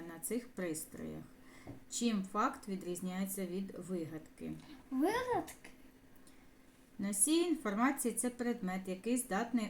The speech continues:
Speaker 1: отримувати, зберігати та передавати інформацію. Факт — дійсна, невигадана подія або явище, які відбувалися насправді.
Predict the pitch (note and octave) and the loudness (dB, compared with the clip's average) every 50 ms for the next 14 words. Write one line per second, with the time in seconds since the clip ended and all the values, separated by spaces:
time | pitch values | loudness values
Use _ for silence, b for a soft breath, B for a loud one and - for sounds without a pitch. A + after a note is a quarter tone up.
0 | - F#3+ F#3+ F#3+ F#3+ G3 A#3 B3 B3+ A#3+ A3+ A3 A3 G#3 F#3+ F#3+ - - F3 F3 | -4 -6 -6 -2 0 4 6 6 6 6 4 0 -2 -2 -4 -4 -4 -4 -4 -4
1 | E3+ F3 F#3 G#3+ G#3+ - G#3+ F#3+ F#3 E3 - F#3 E3+ F3 D#3 D#3+ D#3 E3 F#3+ G#3 | -2 -2 -2 -2 -2 -2 -6 -6 -6 -8 -6 -6 -6 -4 -4 -4 -4 -2 -4 -4
2 | - G#3+ G#3 G#3 B B B B B B - - G#3+ G#3+ G#3 - A3 A3 G#3+ G3 | -2 -4 -6 -6 B B B B B B -8 -2 -2 -2 0 0 -2 -2 0 0
3 | F3 D#3 D3 D3 - - - - - - - - D3+ - - - - - - - | 0 0 0 -2 -2 -4 -6 -6 -6 -6 -6 -6 -8 -8 -12 -14 -20 -20 -18 -8
4 | - - F3+ E3 D#3 - - - - - F#3 F3 F#3+ G3+ F#3+ F#3 - - - A#3 | -4 -2 -2 -2 -2 -4 -10 -16 -12 -12 -6 -4 -2 0 0 0 0 2 2 4
5 | C4 D4+ D#4 D#4 A#3+ G3 F3+ F3+ G#3+ A#3 C4 C4+ A#3+ B3+ A#3+ A#3 A3+ A3 - A3 | 4 4 4 2 0 0 0 0 -2 -2 -2 0 2 2 4 4 2 0 -2 -2
6 | A3 F#3 F#3+ E3+ E3 D#3+ D#3+ D#3+ - - - - - - D#3+ D#3 F#3 G#3 A#3+ D4 | -2 -2 -4 -4 -4 -4 -4 -4 -6 -6 -8 -10 -8 -8 -8 -4 -2 0 0 0
7 | - - - - F3 D#3 - - F3 G3 A#3+ A#3 A3 - - - - D#3 E3 F3+ | -2 -4 -4 -6 -6 -8 -6 -4 -4 -2 -2 -2 -4 -8 -8 -10 -10 -6 -4 -2
8 | F#3 F#3+ G3+ - - F3+ F#3 F#3+ F#3+ - - D#3 D3 C#3+ - - - | -2 -2 -2 -2 -4 -4 -2 -2 -4 -4 -6 -8 -8 -8 -10 -12 -14